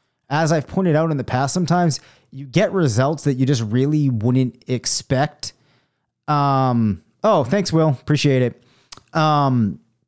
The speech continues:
Bears D and Bengals D. Sometimes you get these results that you're not expecting. Uh, if we look at Chicago and we look at Cincinnati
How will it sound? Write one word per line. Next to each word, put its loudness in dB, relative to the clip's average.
Bears 0
D 2
and 0
Bengals 0
D. -6
Sometimes 0
you 0
get -2
these 0
results -4
that -2
you're 0
not 0
expecting. -6
Uh, -2
if 0
we 0
look -2
at -2
Chicago 0
and 2
we 0
look -4
at -8
Cincinnati -2